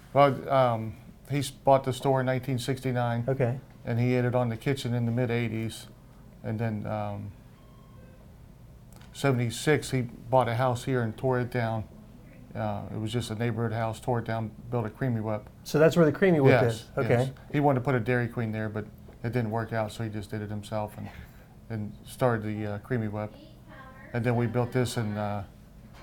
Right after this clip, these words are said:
Speaker 1: nineteen eighty-nine. No,
Speaker 2: Uh-huh.
Speaker 1: two thousand, I don't know, it was two thousand eight.
Speaker 2: Okay.
Speaker 1: So it was about eleven years old.
Speaker 2: Okay.
Speaker 1: So.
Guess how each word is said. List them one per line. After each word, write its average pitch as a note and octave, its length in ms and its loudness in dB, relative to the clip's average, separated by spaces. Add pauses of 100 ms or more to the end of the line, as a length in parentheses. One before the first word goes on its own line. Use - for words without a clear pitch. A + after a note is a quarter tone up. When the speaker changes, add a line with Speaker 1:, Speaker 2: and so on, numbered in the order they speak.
(120)
Speaker 1:
nineteen A#2+ 720 -2
eighty-nine. A#2 640 -4 (140)
No, D#3 60 0
Speaker 2:
Uh-huh. B2 180 6 (840)
Speaker 1:
two A2+ 140 -8
thousand, G#2+ 280 -8 (1500)
I G#2+ 120 -6
don't G#2 160 -10
know, G#2 80 -10
it G#2+ 80 -10
was G#2+ 180 -14 (720)
two C3 120 -2
thousand A#2+ 380 2
eight. A2+ 200 -4 (440)
Speaker 2:
Okay. C3+ 340 2
Speaker 1:
So A2+ 160 -6
it G#2+ 40 -2
was G#2 100 -6
about G#2+ 200 -4
eleven G#2 280 -6
years G#2 220 -8
old. G2+ 200 -10 (180)
Speaker 2:
Okay. C#3+ 320 0 (240)
Speaker 1:
So. - 160 -14